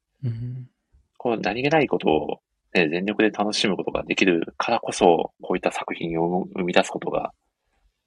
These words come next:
Speaker 2: できるのかなと思うと、
Speaker 1: うん。
Speaker 2: こう、なんかこう、自分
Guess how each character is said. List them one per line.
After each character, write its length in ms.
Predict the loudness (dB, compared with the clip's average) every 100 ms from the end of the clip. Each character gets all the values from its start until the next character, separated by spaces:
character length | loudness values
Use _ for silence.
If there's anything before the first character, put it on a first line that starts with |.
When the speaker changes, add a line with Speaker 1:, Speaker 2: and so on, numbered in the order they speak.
| _ -6
Speaker 2:
で 120 | -2
き 120 | 0
る 60 | 0
の 100 | 0
か 100 | -2
な 180 | -4 -6
と 100 | -8
思 160 | -8
う 40 | -8
と、 280 | -4 -4 -6 _ _ _ -6
Speaker 1:
う 60 | -4
ん。 340 | -4 -8 0
Speaker 2:
こ 160 | 2 4
う、 40 |
な 80 | 2
ん 20 |
か 120 | 0
こ 300 | 2 4 4
う、 40 | 0
自 140 | -2
分 340 | -2 -4 -6